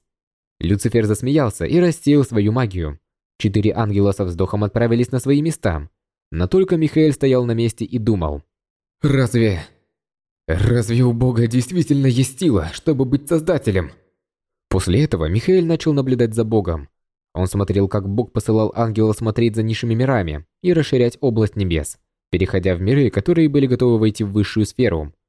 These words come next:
И однажды. «Это неудовлетворительно». «Отец, что такое?» «Мана слишком нерегулярна. У хроника каши нет стандарта, и жизнь всегда несёт в себе угрозу».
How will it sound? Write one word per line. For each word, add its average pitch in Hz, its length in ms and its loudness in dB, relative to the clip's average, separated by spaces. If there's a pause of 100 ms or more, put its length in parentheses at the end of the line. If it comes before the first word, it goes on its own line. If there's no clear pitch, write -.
(300)
И 110 120 2
однажды. 92 720 -2 (760)
«Это 107 340 0
неудовлетворительно». 123 1160 0 (600)
«Отец, 131 460 -2 (140)
что 156 220 -2
такое?» 113 460 0 (540)
«Мана 123 440 0
слишком 143 400 0
нерегулярна. 123 760 2 (200)
У 87 100 0
хроника 123 420 2
каши 143 280 0
нет 135 140 2
стандарта, 131 680 -2 (180)
и 92 180 0
жизнь 127 380 2
всегда 139 380 0
несёт 127 320 0
в - 40 -14
себе 123 240 2
угрозу». 98 560 0